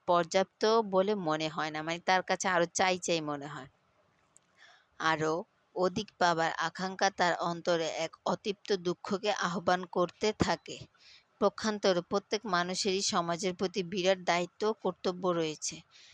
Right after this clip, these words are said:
এ দায়িত্ব মানুষকে সৎ ও মহৎ করে তোলে এবং মানুষকে অপরিমেয় আনন্দের অধিকারী করে।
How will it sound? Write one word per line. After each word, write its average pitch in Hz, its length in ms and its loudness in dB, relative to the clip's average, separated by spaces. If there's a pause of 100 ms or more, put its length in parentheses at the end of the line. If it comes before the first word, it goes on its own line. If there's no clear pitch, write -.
(140)
এ 208 120 0
দায়িত্ব 180 480 0
মানুষকে 180 580 -2
সৎ 185 400 2
ও 190 140 2
মহৎ 175 440 -4
করে 190 280 -2
তোলে 151 420 -4
এবং 180 360 -2
মানুষকে 180 720 -2 (400)
অপরিমেয় 190 880 0
আনন্দের 170 640 -2
অধিকারী 180 600 -2
করে। 147 360 -2